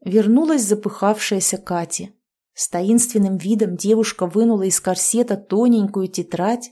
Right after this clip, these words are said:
и протянула ее мне. Стараясь, чтобы руки не дрожали от волнения, я приняла дневник и сразу попыталась его открыть, но страницы были будто склеены, и тетрадь не хотела показывать мне свои секреты.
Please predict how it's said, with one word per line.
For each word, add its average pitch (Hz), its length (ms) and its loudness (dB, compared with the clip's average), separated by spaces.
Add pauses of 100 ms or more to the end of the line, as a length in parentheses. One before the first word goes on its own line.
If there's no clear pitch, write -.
и 190 100 -6
протянула 185 580 -2
ее 196 380 -2
мне. 170 400 -6 (600)
Стараясь, 233 600 0
чтобы 202 340 -2
руки 240 260 2
не 202 140 4
дрожали 202 480 0
от 180 160 -2
волнения, 180 680 2 (220)
я 254 220 0
приняла 226 480 2
дневник 170 540 -2 (240)
и 196 100 -2
сразу 247 460 0
попыталась 233 640 0
его 233 240 2
открыть, 214 640 -2 (300)
но 185 140 -4
страницы 202 680 0
были 240 240 0
будто 247 380 -4
склеены, 226 800 2 (320)
и 196 100 -6
тетрадь 208 420 0
не 247 120 2
хотела 277 460 0
показывать 254 640 0
мне 254 160 4
свои 247 280 0
секреты. 247 760 -2